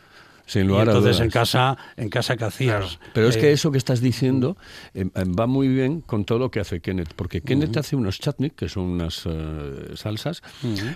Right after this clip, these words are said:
Speaker 1: eh, agridulces. Es decir, que mezcla lo dulce con lo
Speaker 2: Claro,
Speaker 1: ácido. Y en
Speaker 2: claro,
Speaker 1: este caso
Speaker 2: claro.
Speaker 1: concreto, lo que hace,
Speaker 2: Ujú.
Speaker 1: lo que hace Carlos es maridar el queso
Speaker 3: Sí.
Speaker 1: con algo más dulce para darle ese toque especial.
Speaker 3: Sí,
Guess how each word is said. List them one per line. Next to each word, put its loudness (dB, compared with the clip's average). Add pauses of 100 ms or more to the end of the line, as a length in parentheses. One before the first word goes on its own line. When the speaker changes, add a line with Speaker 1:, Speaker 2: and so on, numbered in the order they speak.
Speaker 1:
eh, -2
agridulces. -6 (240)
Es -4
decir, -2
que -4
mezcla -4 (100)
lo -2
dulce -2
con -4
lo -4
Speaker 2:
Claro, -2
Speaker 1:
ácido. -4
Y -20
en -20
Speaker 2:
claro, -2
Speaker 1:
este -2
caso -4
Speaker 2:
claro. 0
Speaker 1:
concreto, -2
lo -2
que -4
hace, 2
Speaker 2:
Ujú. -4
Speaker 1:
lo -2
que -4
hace -4
Carlos -4 (260)
es -2
maridar 0 (220)
el -4
queso -2 (120)
Speaker 3:
Sí. -6
Speaker 1:
con 0
algo 0
más 0
dulce -2
para -4
darle -2
ese -4
toque -4
especial. -12 (220)
Speaker 3:
Sí, -4